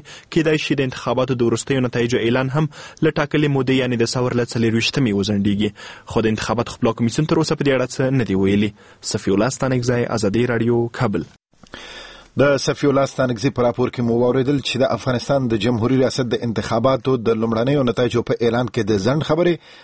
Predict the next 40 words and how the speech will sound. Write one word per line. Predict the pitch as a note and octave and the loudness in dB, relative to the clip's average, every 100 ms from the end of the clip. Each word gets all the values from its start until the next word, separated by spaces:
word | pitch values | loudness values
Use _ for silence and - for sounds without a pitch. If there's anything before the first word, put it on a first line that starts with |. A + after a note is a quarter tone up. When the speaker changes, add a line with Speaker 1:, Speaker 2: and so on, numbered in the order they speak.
| _ - | _ -2
Speaker 2:
د | D#3+ | 0
انتخاباتو | C3 B2 A#2+ C3+ A#2+ A#2+ A2 | 0 0 2 2 0 -2 -2
د | G#2 | -2
ځینو | B2+ A#2 | -2 -2
څارونکو | A#2 A#2 C#3+ - A2 - | 0 0 0 -2 -2 0
سازمانونو | G2 F#2+ G#2 C#3+ D#3 C3 - - - - A2+ | -2 0 2 2 2 -2 -8 -20 -14 -6 -4
عکس | - A#2+ | -2 -2
العمل | A2+ A2 A#2 A#2 - | 0 0 0 0 0
پارولی | F#2 F#2 F#2+ G2 | 0 0 2 2
دی. | G2 - _ - - - - - - E3 | 0 -4 _ -20 -20 -18 -20 -20 -4 -2
اخوا | F#3 G3 | 0 0
په | F3 E3 | 2 2
هرات | G#3 G3+ | 2 0
کې | G3 F3+ | 0 0
د | |
انتخاباتي | D#3 D3+ D#3 D#3 F#3 | -2 0 0 0 -2
شکایتونو | - D#3 D3+ C#3 F#3 F#3 D3 | -4 -2 -2 0 0 2 0
د | - | 0
کمیسیون | C3 B2 D#3+ D#3 | -2 0 0 0
مشر | D3+ C#3 A#2 | 0 0 0
عبدالله | - A2+ C#3+ E3 E3+ - | -2 0 2 2 0 0
شیرزي | C#3+ A#2+ F3+ - | 0 0 0 0
ازادي | C3 C3+ B2 B2+ | 0 0 2 0
راډیو | A#2+ A2+ | 0 0
ته | C#3+ | 2
ویل | F#3 | 2
چې | E3+ - D3+ | 0 0 0
د | C3 | 2
دوی | E3+ E3 | 2 2
د | C3+ | 0
دفتر | B2+ - F#3 E3 | -2 -2 0 2
له | D#3 | 4
لوري | F3+ F3 C#3+ | 4 4 2
د | D#3+ | 2
یو | F#3+ | 0
شمېر | - C#3+ A#2+ | -2 -2 2
رایو | D3+ F3+ E3 | 2 2 2
له | C3+ F#2+ | 0 2
باطلېدو | A#2+ - B2 D#3 | 0 0 0 2
وروسته | E3+ G#3 - | 2 0 -2